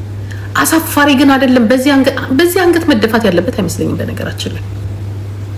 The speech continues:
ምክንያቱም ይሄ ነገር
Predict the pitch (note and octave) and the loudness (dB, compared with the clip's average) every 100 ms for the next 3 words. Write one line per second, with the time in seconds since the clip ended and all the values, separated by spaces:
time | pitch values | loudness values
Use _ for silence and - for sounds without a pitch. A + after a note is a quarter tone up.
0 | - - - - - - - - - - | -8 -8 -8 -8 -10 -10 -10 -10 -10 -10
1 | - - - - - - - - A3+ D#4 | -10 -10 -10 -10 -10 -10 -10 0 2 4
2 | F4 G4 G4 C#4+ D#4 B3 A3 | 2 2 2 2 2 2 2